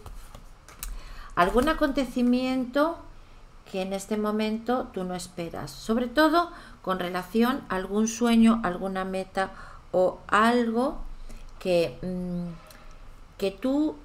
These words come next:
eh, tienes en mente, con lo que tú sueñas, tienes un sueño y parece ser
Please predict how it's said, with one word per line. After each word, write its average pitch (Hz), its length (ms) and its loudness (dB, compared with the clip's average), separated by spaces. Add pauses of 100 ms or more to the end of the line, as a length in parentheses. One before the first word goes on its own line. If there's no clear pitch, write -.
eh, 190 120 2
tienes 226 420 2
en 233 160 2
mente, 247 440 -2
con 190 180 -2
lo 180 120 -4
que 180 120 -6
tú 226 240 2
sueñas, 240 560 -2
tienes 214 320 -4
un 220 100 -2
sueño 226 480 2
y 220 100 0
parece 226 400 -2
ser 247 340 -2